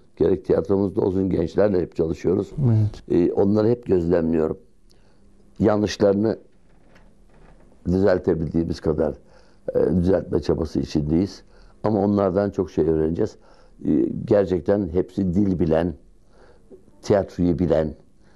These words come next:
Speaker 1: iyi eğitilmiş arkadaşlar. Gençlerden ben çok umutluyum.
Speaker 2: Şimdi eskiden, e, tiyatro oyuncularının televizyona,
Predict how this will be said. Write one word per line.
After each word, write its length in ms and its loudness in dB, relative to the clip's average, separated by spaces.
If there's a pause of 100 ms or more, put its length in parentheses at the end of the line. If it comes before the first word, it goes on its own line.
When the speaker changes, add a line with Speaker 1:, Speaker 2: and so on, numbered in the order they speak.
(200)
Speaker 1:
iyi 200 4
eğitilmiş 760 -2 (160)
arkadaşlar. 680 -2 (320)
Gençlerden 680 0
ben 140 0
çok 300 -4
umutluyum. 500 -4 (680)
Speaker 2:
Şimdi 200 0
eskiden, 480 0 (540)
e, 720 2
tiyatro 400 0
oyuncularının 640 0 (440)
televizyona, 540 2